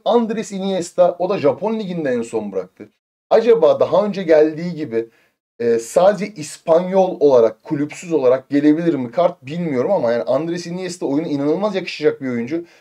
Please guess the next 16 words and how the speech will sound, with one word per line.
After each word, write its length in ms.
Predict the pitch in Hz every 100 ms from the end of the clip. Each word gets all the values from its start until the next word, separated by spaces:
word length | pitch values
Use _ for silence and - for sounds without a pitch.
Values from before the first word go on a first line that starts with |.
| _
ve 100 | 147
geldi 380 | 165 - - 175
mi 80 | 196
çok 200 | 208 214
kişi 180 | - 175
yapacaktır 480 | 156 151 151 - 175
ama 180 | 117 143
sadece 340 | - 196 190
İspanya 480 | 156 - - 143 135
linki 300 | 127 127 143
olursa 340 | 151 156 -
İspanyol 840 | - 123 - - 175 190 170 147 127
linkleri 540 | 143 151 131 120 151 - _ _ _ _
çok 220 | 175 175
ya. 80 | 104
Mesela 320 | 117 143 127